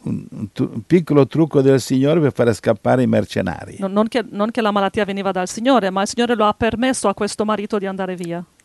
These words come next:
Speaker 1: Per liberarti di un ratto morto.
Speaker 2: Eh, sì.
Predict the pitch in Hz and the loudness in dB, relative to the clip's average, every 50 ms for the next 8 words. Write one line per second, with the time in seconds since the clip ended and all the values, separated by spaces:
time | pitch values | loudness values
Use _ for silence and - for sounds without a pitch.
0 | _ _ _ _ - 123 127 131 139 147 131 139 135 131 139 139 143 151 156 147 | _ _ _ _ 4 6 6 10 8 8 10 10 10 10 10 8 8 8 8 8
1 | 127 - - 147 143 143 143 135 - _ _ _ _ _ _ _ _ _ _ _ | 6 4 8 10 10 10 10 8 4 _ _ _ _ _ _ _ _ _ _ _
2 | _ _ _ _ _ _ _ - 117 123 135 135 123 120 113 135 135 135 - _ | _ _ _ _ _ _ _ -2 4 6 6 8 6 8 8 8 8 8 6 _
3 | - 135 127 127 123 113 101 85 85 - - - - - - - - 202 185 180 | 4 4 6 8 6 6 4 2 0 -8 -12 -16 -16 -16 -20 -16 -12 -10 -10 -10
4 | 240 233 - - - - | -10 -14 -16 -18 -18 -18